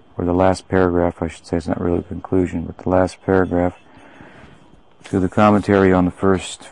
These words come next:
verse, and then we'll discuss the second verse. Hail to the goddess as we begin this sacred commentary on Gopal Tapani. May the wise as well as those without wisdom heed her call to devotion.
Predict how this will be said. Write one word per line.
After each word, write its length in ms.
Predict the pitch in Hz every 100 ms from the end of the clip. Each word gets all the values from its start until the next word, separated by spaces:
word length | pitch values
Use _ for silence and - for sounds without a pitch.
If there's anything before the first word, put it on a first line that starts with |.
| -
verse, 600 | 95 78 76 - - -
and 160 | 90 90
then 320 | 87 90 85 - _ _ _ -
we'll 320 | 92 90 85 - - _ -
discuss 320 | - - 90
the 120 | -
second 320 | - 95 - 80
verse. 360 | 80 73 - - - - - - - -
Hail 300 | - 110 123
to 120 | 117
the 100 | 113
goddess 680 | 92 104 107 98 - - -
as 140 | 98 90
we 80 | 92
begin 340 | 90 101 101
this 160 | 95 -
sacred 380 | 98 - 98
commentary 580 | - 95 95 95 98 92
on 140 | 87 87
Gopal 380 | 87 - 92 85
Tapani. 580 | - 90 92 82 73 - - - - - _ _ _ _ - 98
May 120 | 98
the 120 | 92
wise 420 | 95 101 107 101
as 140 | 101 90
well 200 | 98 98
as 120 | 87
those 560 | 98 98 98 98 - -
without 360 | 90 98 104
wisdom 420 | 98 98 90 98 90
heed 260 | 92 98
her 160 | 92 95
call 320 | - 98 95
to 100 | -
devotion. 640 | 85 85 90 90 - 76